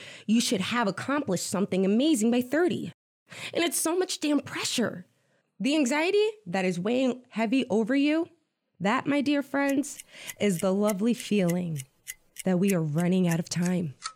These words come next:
How do you grow up when you literally see that carefree, easy part of adulting now fading away? Like,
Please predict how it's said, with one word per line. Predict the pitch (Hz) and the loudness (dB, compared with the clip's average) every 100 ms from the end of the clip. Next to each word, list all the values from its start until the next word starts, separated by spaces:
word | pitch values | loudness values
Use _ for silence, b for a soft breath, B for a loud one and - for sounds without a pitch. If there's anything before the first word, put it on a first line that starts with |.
| _ _ _ _ - - _ _ _ _ - | _ _ _ _ -18 -18 _ _ _ _ -2
How | 240 | 2
do | |
you | 277 285 | 4 4
grow | 262 269 | 2 2
up | 277 302 | 2 0
when | 262 277 | 2 4
you | 269 | 4
literally | 240 269 277 262 | 4 2 2 0
see | - - 311 247 202 B B | 0 0 0 2 0 B B
that | 240 - | -4 -4
carefree, | - 247 269 - 285 262 | -2 0 0 0 0 0
easy | - 285 240 254 | 2 2 2 0
part | 254 247 | 0 0
of | 220 | 0
adulting | 185 214 294 302 190 196 | -2 -2 -2 0 2 2
now | 185 | 0
fading | 208 - 254 277 | -2 -2 0 2
away? | 285 285 381 - - _ _ _ _ - | 2 2 0 -4 -8 _ _ _ _ -2
Like, | 233 - - | -2 -2 -8